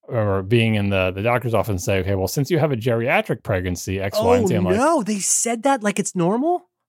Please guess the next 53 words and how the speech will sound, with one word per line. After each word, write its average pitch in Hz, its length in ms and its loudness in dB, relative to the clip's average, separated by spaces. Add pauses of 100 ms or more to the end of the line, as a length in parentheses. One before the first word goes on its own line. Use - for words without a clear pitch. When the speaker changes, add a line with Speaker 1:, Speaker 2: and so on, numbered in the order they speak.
Speaker 1:
"Geriatric 220 760 0
pregnancy? 202 440 0
What 151 120 0
does 175 120 0
that 220 180 0
mean?" 139 100 0
They 127 80 0
said, 127 160 -4
"Oh, 190 180 4
it's 135 120 -4
you're 143 100 -6
pregnant 170 400 0
at 139 60 2
any 143 160 2
time 123 240 0
after 117 220 0
Speaker 2:
It's, - 80 -2
I'm 233 40 4 (280)
Speaker 1:
thirty-five - 20 -4
Speaker 2:
sure - 160 2
Speaker 1:
years 233 80 4
Speaker 2:
it's - 60 2
a 170 40 2
Speaker 1:
old." - 80 -4
Speaker 2:
term 160 240 0
of 123 160 -4
art. 135 320 0 (320)
Ger-, 175 240 -2
just 147 160 -2
Speaker 1:
No, 214 60 2
it's 175 80 4
a - 40 4
Speaker 2:
ge-, 247 40 2
Speaker 1:
medical 269 260 2
Speaker 2:
geriat- 160 40 2
Speaker 1:
term. 147 320 2
I 147 100 -2
mean, 135 260 2
again, 147 240 2
Speaker 2:
Yeah, 151 120 4
Speaker 1:
if, 196 40 2
if 214 180 2
you're, 190 120 4
Speaker 2:
meaning, 226 140 0
Speaker 1:
if - 100 6
you're 214 80 4
Speaker 2:
meaning 214 60 -4
older 196 420 2
than 160 260 -2
the, 151 300 0 (160)
like, 156 320 0
m-, 165 340 -4
more, 165 420 0